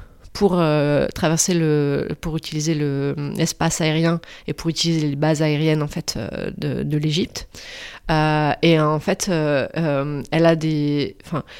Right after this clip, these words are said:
euh, il est possible qu'elle ait ce genre d'accord aussi avec d'autres pays avec lesquels elle, elle est assez proche, en fait, euh, comme la Centrafrique,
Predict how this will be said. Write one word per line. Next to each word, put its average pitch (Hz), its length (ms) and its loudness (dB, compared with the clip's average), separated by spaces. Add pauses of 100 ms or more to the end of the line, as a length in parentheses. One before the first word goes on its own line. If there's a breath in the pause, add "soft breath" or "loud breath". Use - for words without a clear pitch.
(260 loud breath)
euh, 151 180 0
il 156 80 2
est 165 40 2
possible - 340 -2
qu'elle 175 160 4
ait 165 40 6
ce 185 160 2
genre 165 160 2
d'accord 170 320 2
aussi - 540 2 (100)
avec 160 300 -2
d'autres 196 260 -2
pays 190 300 2
avec 151 240 0
lesquels 165 240 -2
elle, 143 260 -2
elle 147 180 -2
est 147 60 0
assez 143 220 -4
proche, 185 400 -2
en 160 40 -8
fait, - 300 -10 (460 loud breath)
euh, 147 160 -2
comme 156 260 -2
la 147 100 2
Centrafrique, 160 760 -4